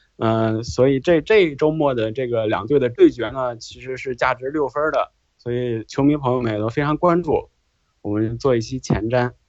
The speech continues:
咱们先从曼城开始说吧。呃，曼城这个赛季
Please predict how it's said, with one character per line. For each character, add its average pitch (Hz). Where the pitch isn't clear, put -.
咱 135
们 185
先 202
从 160
曼 180
城 143
开 156
始 127
说 117
吧。 110
呃， 123
曼 214
城 151
这 220
个 147
赛 147
季 143